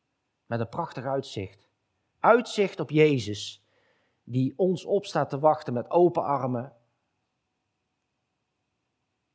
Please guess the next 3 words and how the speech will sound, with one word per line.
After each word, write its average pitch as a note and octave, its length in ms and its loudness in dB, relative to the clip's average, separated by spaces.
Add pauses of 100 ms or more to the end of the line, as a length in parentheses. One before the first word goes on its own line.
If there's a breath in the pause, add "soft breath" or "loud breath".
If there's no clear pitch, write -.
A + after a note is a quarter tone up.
(1120)
en G#2 160 -6
belooft, G2 680 -4 (380)
"Ik - 320 -10